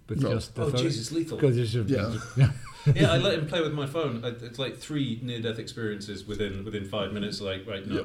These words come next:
Speaker 2: Yeah. Yeah. No, no.
Speaker 3: Um, you can do this in the park. You are not doing this on the street. It's, uh, uh, just a mechanism of causing death.
Speaker 2: <laughs> It is. It really is.
Speaker 3: But other than that, yeah, it's fantastic fun. Um, I,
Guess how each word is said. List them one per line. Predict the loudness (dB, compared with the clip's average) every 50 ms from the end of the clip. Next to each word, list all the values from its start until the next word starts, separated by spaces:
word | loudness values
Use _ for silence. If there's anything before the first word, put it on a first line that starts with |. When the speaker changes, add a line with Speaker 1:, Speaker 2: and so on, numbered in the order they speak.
| -4 -10 -8 -4
Speaker 2:
Yeah. | -2 -2
Yeah. | -2 -2 -4 -4 -4
No, | -4 -4 -6 -12 -18
no. | -16 -12 -10 -8 -6 -6 -6 -6 -6
Speaker 3:
Um, | -8 -8
you | -8 -8
can | -4
do | -2 -2
this | -2 -2 -4
in | -6 -6
the | -4
park. | -4 -2 -2 -2 -2 -4 -6 -8 -8 -8
You | -10 -10 -10
are | -10
not | -10 -10 -10
doing | -8 -10 -10 -10
this | -10 -12 -12
on | -12 -12
the | -12
street. | -14 -14 -14 -14 -16 -16 -16 -18
It's, | -18 -18 -16 -14 -14 -14
uh, | -12 -12 -12 -12 -14 -14 -16 -20 -20 _ _ -20 -20 -20
uh, | -20 -18 -18 -18 -18
just | -18 -18 -16 -16
a | -16 -16 -18 -18 -20 -18
mechanism | -16 -14 -14 -14 -14 -16 -16 -14 -14 -16
of | -16 -18 -20 -20 _ -20 -18
causing | -16 -16 -14 -14 -14 -14
death. | -14 -14 -16 -16 -18 -8 -4 -2
Speaker 2:
<laughs> | -2 0 2 2 2 0 0 -4 2 6 8 8 8 8 4 -8 -10 -6 -4 -4 -4 0 2 0 0 0 -2 -14 -20 -20 -20 -10 -6 -2 2
It | 2 4
is. | 4 2 0 -4 -6 -10 -6 -2
It | 0
really | 0 0 0 0 -2
is. | -4 -2 2 2 2 2 2 -2 -14 -18 -18 -20 -20 -20 -20 -14 -8 -4 -4 -4 -4 -6 -8 -10 -10 -10 -12 -12 -14 -16 -16 -16 -16 -16 -16 -16 -18 -18 -16 -16 -16 -18 -18 -20 -20 -14 -4
Speaker 3:
But | 0 0
other | 0 2
than | 0
that, | -2 -2 -4
yeah, | -4 -6 -6
it's | -6 -8
fantastic | -8 -8 -6 -6 -6 -6 -6 -8 -10 -10
fun. | -10 -10 -10 -12 -14 -12 -8
Um, | -8 -6 -4 -4 -4 -4 -6 -6 -8
I, | -10 -8 -6 -6 -8 -8